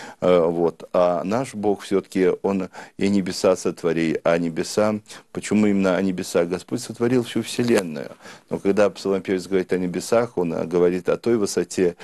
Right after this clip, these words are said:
и красоте неизреченную, которую никто не может сотворить, и никто, кроме великого Бога, как Творца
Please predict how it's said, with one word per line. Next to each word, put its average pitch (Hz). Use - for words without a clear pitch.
и 95
красоте 90
неизреченную, 90
которую 90
никто 101
не 95
может 92
сотворить, 90
и 80
никто, 92
кроме 90
великого 90
Бога, 92
как 87
Творца 87